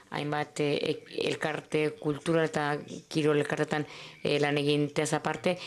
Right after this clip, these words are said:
bi mila zazpi, bi mila hamaika bitartean A N V-ren babes taldekoa izan zen, eta bi mila hamaikatik E H Bilduko kidea izan da bi mila hamabostean. Bakioko alkate, a-,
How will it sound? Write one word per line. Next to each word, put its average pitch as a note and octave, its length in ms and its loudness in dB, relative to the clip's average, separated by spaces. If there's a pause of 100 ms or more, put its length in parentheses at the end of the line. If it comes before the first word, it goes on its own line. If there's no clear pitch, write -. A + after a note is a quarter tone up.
(180)
bi D3 100 2
mila D3 200 2
zazpi, D#3 240 2
bi D3 100 2
mila D3+ 200 2
hamaika D3 260 0
bitartean D3+ 880 0 (520)
A D3 200 0
N C#3+ 220 4 (160)
V-ren C#3+ 540 4
babes C#3+ 480 2
taldekoa D3 400 2
izan D#3+ 180 2
zen, F3 220 2 (260)
eta D#3+ 220 2
bi D3+ 120 4
mila D#3 200 4
hamaikatik D3+ 840 0 (240)
E D3+ 100 4
H D3+ 240 2
Bilduko D#3 520 2 (120)
kidea C#3+ 380 0
izan C#3 220 2
da C3+ 60 2
bi C3+ 100 2
mila C#3 180 4
hamabostean. C3+ 480 0 (380)
Bakioko D#3+ 320 2
alkate, E3 680 -2 (300)
a-, C#3 320 2